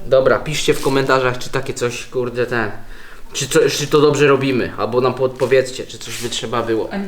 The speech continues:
Speaker 2: o, właśnie, właśnie.
Speaker 1: poprawić. A powiem wam szczerze, że, kurde, to tak, tak średnio bym powiedział,
Speaker 2: <laughs>
Speaker 1: tak średnio!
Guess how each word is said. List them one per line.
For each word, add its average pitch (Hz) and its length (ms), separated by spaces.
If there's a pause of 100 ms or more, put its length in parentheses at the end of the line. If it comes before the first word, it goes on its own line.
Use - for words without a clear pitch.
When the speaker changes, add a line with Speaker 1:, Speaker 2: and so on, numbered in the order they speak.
(160)
Speaker 2:
o, 196 80
właśnie, 180 340
właśnie. 180 180
Speaker 1:
poprawić. 123 640 (1160)
A 123 220
powiem 123 340
wam 120 180
szczerze, 123 400
że, - 100 (880)
kurde, 127 360 (1300)
to 117 100
tak, 131 200 (960)
tak - 160
średnio 523 560
bym - 80
powiedział, 240 560 (100)
Speaker 2:
<laughs> - 120
Speaker 1:
tak 294 160
średnio! 554 460